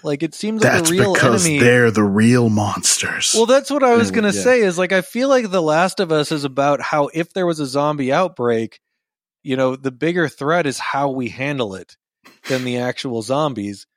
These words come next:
Speaker 1: which I think was pretty clear with, uh, obviously people
Speaker 2: Every
Speaker 1: did.
Speaker 2: zombie <laughs> movie.
Speaker 1: Well, no, I was gonna say, like, with covid, like, we spent a lot of time fighting each other.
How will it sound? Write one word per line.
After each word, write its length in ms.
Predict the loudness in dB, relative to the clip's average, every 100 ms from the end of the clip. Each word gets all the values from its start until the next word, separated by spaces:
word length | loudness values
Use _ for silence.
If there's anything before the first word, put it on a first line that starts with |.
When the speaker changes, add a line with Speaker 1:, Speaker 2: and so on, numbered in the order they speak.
| _ _ -14
Speaker 1:
which 160 | -6
I 80 | -6
think 180 | -4 -6
was 120 | -6
pretty 300 | -6 -6 -6
clear 400 | -8 -4 -2 0
with, 280 | 0 -4 -6 _ _ _ -12
uh, 440 | -8 -8 -8 -12 -16 _ _ _ _ _
obviously 480 | -10 -8 -8 -8 -10
people 160 | -2 0
Speaker 2:
Every 300 | 2 2 2
Speaker 1:
did. 80 | 2
Speaker 2:
zombie 460 | 2 2 4 4
<laughs> 80 | 4
movie. 480 | 4 4 2 -2 _ _
Speaker 1:
Well, 280 | 0 2 2
no, 200 | 2 4
I 120 | 4
was 100 | 2
gonna 200 | 0 -2
say, 220 | 0 0 2
like, 160 | 2
with 180 | 0 -4
covid, 520 | 0 0 2 0 0
like, 240 | 0 0 0
we 100 | -6
spent 320 | -2 -4 -2
a 40 |
lot 220 | 0 0 0
of 80 |
time 240 | -2 -4 -4
fighting 400 | -4 -2 -2 -4
each 160 | -4 -2
other. 400 | 0 0 -4